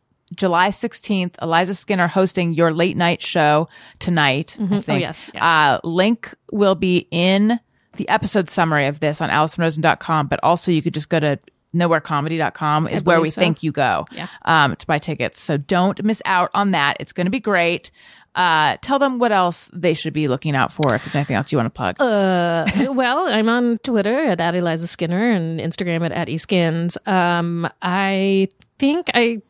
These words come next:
Speaker 2: have a podcast, a new podcast coming out shortly with my boyfriend.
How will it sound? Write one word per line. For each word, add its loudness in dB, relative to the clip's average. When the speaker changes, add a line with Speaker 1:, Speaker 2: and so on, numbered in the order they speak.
Speaker 2:
have 0
a 2
podcast, 0
a 0
new 6
podcast 0
coming 0
out -2
shortly 0
with -4
my -2
boyfriend. -2